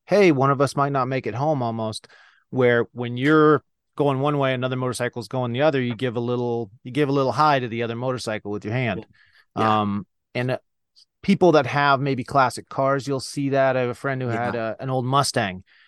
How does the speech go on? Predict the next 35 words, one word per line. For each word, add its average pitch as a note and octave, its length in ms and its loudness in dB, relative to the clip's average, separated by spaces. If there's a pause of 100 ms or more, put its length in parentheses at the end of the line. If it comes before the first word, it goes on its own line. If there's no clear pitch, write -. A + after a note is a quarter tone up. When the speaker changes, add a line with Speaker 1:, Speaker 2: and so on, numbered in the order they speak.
(220)
Speaker 1:
and - 140 -2
Speaker 2:
Yeah. D3+ 140 -4 (180)
Speaker 1:
anytime E3+ 400 4
another C#3+ 380 4
Mustang C#3+ 460 2
drove A#2+ 180 0 (100)
over, A#2 160 0
like, A2+ 320 -10
you A2 80 -16
give C#3 140 2
a - 20 0
little B2 240 2
wave. A#2+ 400 0
You F2+ 100 -10
have C3 140 -14
no D3 160 2
idea A2+ 320 -4
who A2+ 100 -4
the G#2 160 -8 (640)
guy B2 200 4
is A2+ 200 0
in A2+ 120 -8
some G#2+ 260 -4
city, C#3+ 400 4
but C#3+ 160 2
it's A#2 140 -2
like, B2+ 120 2
"Oh, F#3+ 120 4
we're D3+ 140 4
part D#3+ 160 0
Speaker 2:
Yeah. - 20 0
Speaker 1:
of B2 60 -6
the A#2+ 60 -6
same C#3 220 -4
club." C#3 400 0